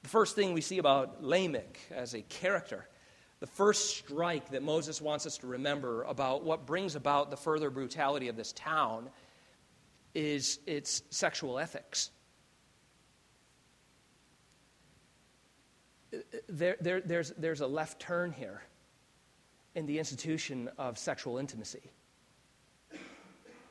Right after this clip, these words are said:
You ha-, you ha-, you have the paradigm established, right, for, for, for, uh, what is read i-, if you were to be married,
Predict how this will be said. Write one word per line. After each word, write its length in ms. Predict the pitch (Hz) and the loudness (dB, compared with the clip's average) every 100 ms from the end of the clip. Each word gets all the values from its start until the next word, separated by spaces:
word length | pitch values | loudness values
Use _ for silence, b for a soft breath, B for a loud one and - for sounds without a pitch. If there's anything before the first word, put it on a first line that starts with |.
| - | -8
You 340 | 180 190 190 | -6 -2 2
ha-, 80 | 196 - | 2 4
you 160 | 175 | 4
ha-, 80 | 180 | 2
you 160 | 190 175 | 2 4
have 140 | 196 | 4
the 80 | 165 | 4
paradigm 420 | - 202 208 160 | 0 4 6 6
established, 540 | 147 - 175 170 131 - | 4 4 6 6 2 -2
right, 280 | 139 151 - | -2 -4 -6
for, 280 | - 143 | -2 -2
for, 260 | - 156 143 | 2 0 2
for, 340 | - 143 139 | 4 4 4
uh, 200 | 165 139 | 4 2
what 240 | 147 165 190 | 4 4 4
is 160 | 190 | 2
read 360 | 170 160 151 147 156 | 2 6 6 4 -2
i-, 100 | 147 | -2
if 160 | 151 143 | -4 -2
you 120 | 180 | 0
were 120 | 175 | 0
to 140 | 160 160 | 0 -4
be 160 | 160 | -2
married, 480 | 151 147 123 123 135 | 2 4 4 0 -6